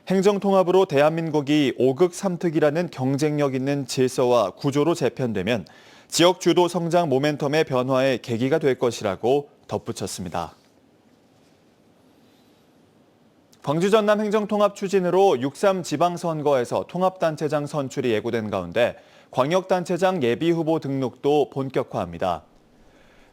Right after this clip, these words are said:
광주 전남 선거관리위원회는 다음 달 삼일부터 광역단체장과 교육감 선거 예비후보 등록이 시작돼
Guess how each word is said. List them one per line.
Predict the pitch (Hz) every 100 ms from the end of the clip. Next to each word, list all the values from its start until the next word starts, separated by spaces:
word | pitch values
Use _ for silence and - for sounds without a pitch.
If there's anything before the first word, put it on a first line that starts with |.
| -
광주 | 143 151 170
전남 | 170 165 175
선거관리위원회는 | 185 190 175 170 160 156 147 147 139 143 85 - -
다음 | 110 113
달 | 123 120
삼일부터 | 147 143 139 127 - 143 131 95 -
광역단체장과 | 127 147 143 139 135 135 127 117 143 131 95
교육감 | 143 143 143 147
선거 | 147 160 143 160
예비후보 | 120 104 135 147 139 135
등록이 | 127 123 110 110
시작돼 | - 123 110 - 113 92